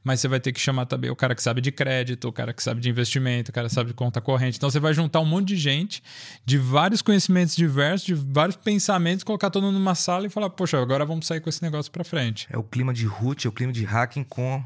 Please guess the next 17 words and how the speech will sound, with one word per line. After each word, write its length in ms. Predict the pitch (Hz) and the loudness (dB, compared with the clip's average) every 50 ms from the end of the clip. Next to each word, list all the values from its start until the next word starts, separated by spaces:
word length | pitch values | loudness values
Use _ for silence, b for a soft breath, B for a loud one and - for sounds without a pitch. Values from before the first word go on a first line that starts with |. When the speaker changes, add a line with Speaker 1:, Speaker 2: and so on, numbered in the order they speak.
| 120 - _ | -10 -14 _
Speaker 2:
o 20 | - | -10
sistema 300 | - - - 131 120 113 | -8 -4 -2 -2 -2 0
financeiro. 560 | - 123 110 104 104 - 95 92 90 87 - - - - 120 117 | -2 -2 -2 -2 -2 -2 -2 -2 -2 -4 -8 -12 -6 -4 2 4
Speaker 1:
Perfeito. 680 | 143 143 139 - 147 131 120 120 - - - - - _ - - | 6 6 6 4 4 4 4 2 0 -2 -8 -14 -18 _ -6 0
Speaker 2:
E 80 | - 147 | 2 4
Danilo, 300 | 185 185 185 175 147 131 | 6 6 6 4 2 2
você 240 | 120 143 139 170 | 0 -2 -2 -2
já 80 | 165 185 | -2 -2
teve 240 | - 180 165 170 160 | -2 -2 -2 -2 0
vivência 600 | 156 151 123 120 131 147 170 - - 151 131 117 | 0 0 0 0 0 0 0 -2 0 0 0 0
aí 160 | 107 110 131 | 0 0 -2
rica 440 | 110 104 117 147 - - - 110 104 | 0 0 0 -2 0 -2 0 0 0
em, 240 | 98 101 98 92 82 85 | 2 0 -2 -2 -2 -2
na 140 | 101 104 95 | -2 -2 -2
Tivit, 440 | - - - 123 131 127 107 - 110 | -4 -4 -2 -2 -2 -2 -2 -4 -4
no 100 | 107 104 | -2 -2
Bradesco. 680 | 104 101 98 90 98 101 107 110 - - - 107 101 | 0 -2 -2 0 0 0 0 -2 -4 -6 -12 -16 -20